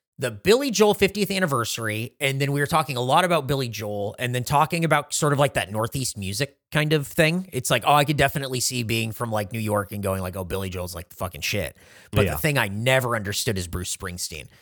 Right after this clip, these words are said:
Speaker 1: And he's like, "Me neither. I don't, I don't get it. I don't understand it.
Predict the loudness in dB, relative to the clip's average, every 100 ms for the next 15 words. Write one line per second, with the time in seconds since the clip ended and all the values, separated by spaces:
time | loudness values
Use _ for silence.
0 | _ -4 -2 0 0 0 -2 0 0 0
1 | 0 0 0 2 2 4 4 2 4 6
2 | 6 4 2 2 6 8 6 2 -10 _
3 | 2 4 2 2 2 0 2 4 6 6
4 | 4